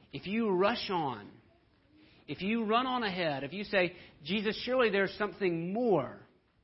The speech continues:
then here's what you are in danger of doing. You are in danger of offering bread to people that is not bread.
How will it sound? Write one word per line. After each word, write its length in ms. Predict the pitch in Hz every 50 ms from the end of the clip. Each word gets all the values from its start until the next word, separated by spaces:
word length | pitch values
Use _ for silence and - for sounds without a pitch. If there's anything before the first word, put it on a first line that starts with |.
| _ _ _ _ _ - _ _ _ _ _ _
then 120 | - 143 147
here's 220 | 175 190 208 226
what 140 | 214 226 180
you 180 | 180 202 202 196
are 60 | 190
in 160 | 185 180 165
danger 380 | 160 165 165 170 160 165 156 156
of 100 | 143 135
doing. 360 | 135 131 120 113 107 104 107 - _ _ _ _ _ _ _ _ _ - - - - - - - - - _ -
You 240 | - 143 185 220 233
are 60 | 226
in 160 | 214 202 190 156
danger 440 | 165 170 180 190 202 185 196 196
of 180 | 190 - 147 135 -
offering 600 | - 151 170 202 202 - 214 196 185 175 165 143
bread 420 | 139 156 165 170 185 196 202 185 165
to 100 | 202 180
people 340 | - 196 196 196 196 190
that 160 | 151 147 147 143
is 200 | 156 165 156 180
not 240 | 175 165 160 135
bread. 320 | 139 139 131 117 104 98